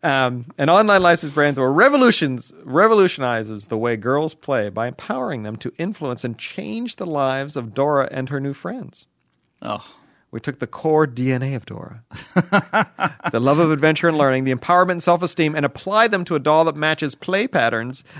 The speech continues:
Speaker 1: of girls ages five to eight.
Speaker 2: I hope they didn't make, take the loud
Speaker 1: This,
Speaker 2: part of her. Did
Speaker 1: this
Speaker 2: they take the
Speaker 1: version,
Speaker 2: voice box?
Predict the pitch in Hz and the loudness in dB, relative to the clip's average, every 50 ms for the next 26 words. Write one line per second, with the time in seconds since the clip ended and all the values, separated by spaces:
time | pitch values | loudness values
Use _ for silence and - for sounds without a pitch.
0 | - _ - 127 113 107 98 127 127 131 131 135 127 - - 127 120 107 123 120 | -20 _ -6 -6 -6 -6 -4 -2 -2 0 0 -2 -4 -6 -6 -8 -6 -6 -8 -12
1 | - - - 104 104 107 104 - - - 208 160 _ - - _ _ _ _ _ | -12 -10 -10 -10 -10 -10 -12 -14 -12 -10 -12 -12 _ -18 -20 _ _ _ _ _
2 | _ _ - - - 151 - - 160 165 170 175 170 143 139 139 135 135 127 - | _ _ -20 -20 -20 -20 -10 -2 0 0 2 0 0 -2 0 0 0 0 0 -2
3 | _ - 143 131 - 120 104 113 - 240 254 - - 113 101 90 92 90 92 92 | _ -2 -2 -2 -2 -4 -2 4 4 4 4 4 0 -2 -2 -2 -2 -4 -6 0
4 | 143 226 294 151 139 - 165 151 139 143 120 127 135 143 135 - 175 131 131 233 | 2 4 4 4 4 4 4 6 4 4 4 4 4 4 2 2 2 4 4 4
5 | 208 - - - | 2 -2 -8 -14